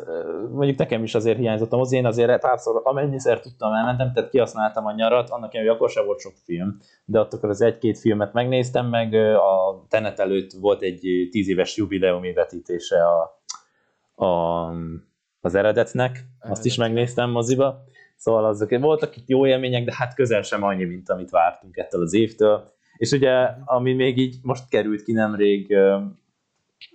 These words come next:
Speaker 1: hát nyilvánosságra, hogy valószínűleg a Dűnét és, ö, néhány, ö, Warner Brothers-ös filmet, amik ilyen nagyobb dobások lesznek a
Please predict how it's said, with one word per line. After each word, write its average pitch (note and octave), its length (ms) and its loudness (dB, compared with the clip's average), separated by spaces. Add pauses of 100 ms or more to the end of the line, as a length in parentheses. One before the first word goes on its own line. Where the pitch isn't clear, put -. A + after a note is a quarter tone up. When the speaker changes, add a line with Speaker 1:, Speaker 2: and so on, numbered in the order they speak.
(180)
Speaker 1:
hát F#2 160 -10
nyilvánosságra, A#2+ 840 2
hogy A#2+ 180 -2
valószínűleg A2 540 -2
a G2 60 2
Dűnét A#2 640 0 (720)
és, - 240 -6
ö, G#2 520 6 (340)
néhány, G2+ 420 0
ö, F#2+ 260 2
Warner G#2 300 0
Brothers-ös F#2+ 540 -2
filmet, B2 500 0
amik F#2+ 200 -4
ilyen G2 120 0
nagyobb F#2+ 260 0
dobások F2 500 -2
lesznek F#2 420 -6
a F2+ 280 0